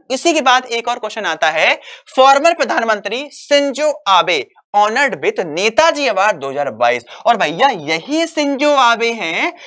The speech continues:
जिनको दो हज़ार इक्कीस में एक अवार्ड मिला,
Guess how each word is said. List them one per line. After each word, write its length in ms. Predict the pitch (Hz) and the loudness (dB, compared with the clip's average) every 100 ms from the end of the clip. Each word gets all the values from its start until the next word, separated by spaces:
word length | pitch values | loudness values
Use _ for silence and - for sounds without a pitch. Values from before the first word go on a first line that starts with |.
| - 139 | -16 -10
जिनको 800 | 156 254 269 320 285 139 - _ _ _ _ - | 0 0 2 2 2 0 -8 _ _ _ _ -12
दो 180 | 151 220 | 2 2
हज़ार 200 | 254 285 | 4 0
इक्कीस 500 | 247 226 262 269 226 | -4 -8 -4 -4 0
में 220 | 175 123 _ _ - | 0 -2 _ _ -2
एक 140 | 233 - 190 | -2 0 0
अवार्ड 360 | 180 185 190 | 4 2 2
मिला, 360 | 147 131 180 | -2 -2 0